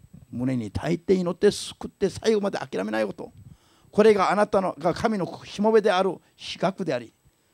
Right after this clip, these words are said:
これが皆さんと私が神の子供である一番大きな条件でありますよ。信じますか？それから、あと一つだけ最後に言いますが、まあ、全部説教しなくてもいいね。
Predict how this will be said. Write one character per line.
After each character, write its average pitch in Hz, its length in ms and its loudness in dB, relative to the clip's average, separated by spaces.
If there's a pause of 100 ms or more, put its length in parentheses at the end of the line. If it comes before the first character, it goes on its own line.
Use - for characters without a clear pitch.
こ 220 120 -4
れ 247 60 4
が 233 100 4
皆 220 240 4
さ 220 100 2
ん 220 40 -6
と 196 80 -2
私 220 280 2
が 220 80 2
神 240 240 0
の 208 100 0
子 165 180 -4
供 220 220 0
で 208 200 -2
あ 254 100 6
る 208 80 4
一 190 260 -6
番 240 220 4 (280)
大 190 340 8
き 143 160 -4
な 233 340 4 (280)
条 - 300 -6
件 175 180 -10
で 160 80 -14
あ - 20 -16
り - 100 -20
ま - 120 -20
す - 100 -20
よ。 - 80 -20 (1900)
信 - 240 0
じ 185 80 4
ま 180 120 2
す 131 80 -4
か？ 180 200 0 (2000)
そ - 120 0
れ 139 100 4
か 135 120 -4
ら、 131 140 -2 (200)
あ 143 80 -2
と 127 280 -8 (240)
一 - 240 -2
つ - 100 -16
だ 156 120 -4
け 156 260 -4
最 143 200 -4
後 110 120 -6
に 120 120 -6
言 113 80 -4
い 120 60 2
ま 120 120 0
す - 140 -12
が、 127 200 -8 (720)
ま 147 120 2
あ、 131 40 0
全 190 220 0
部 160 80 -4
説 - 160 -4
教 196 120 -4
し - 80 -8
な 185 80 -4
く 170 60 -8
て 170 80 -8
も 151 100 -4
い 170 80 -6
い - 20 -8
ね。 - 80 -12